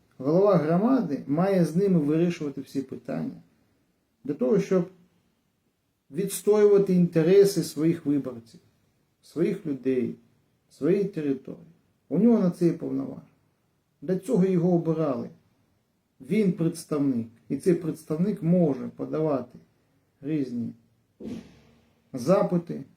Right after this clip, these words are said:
надавати різні пропозиції, писати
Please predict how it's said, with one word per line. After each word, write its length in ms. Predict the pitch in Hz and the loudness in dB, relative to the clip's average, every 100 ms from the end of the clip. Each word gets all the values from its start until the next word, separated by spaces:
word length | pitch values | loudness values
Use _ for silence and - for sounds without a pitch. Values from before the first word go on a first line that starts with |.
| _ _ _ _ _ _ _ _ _ _ _ _ - | _ _ _ _ _ _ _ _ _ _ _ _ -12
надавати 540 | 143 180 202 175 160 | -4 2 2 2 2
різні 400 | 160 165 139 143 | 2 2 0 -2
пропозиції, 840 | 135 135 139 127 175 175 - 143 - _ _ _ _ _ _ _ _ _ _ _ _ | -2 -4 -4 -2 -2 -2 -8 -12 -12 _ _ _ _ _ _ _ _ _ _ _ _
писати 760 | 185 180 190 180 156 - 117 | -6 -2 0 2 0 -4 -8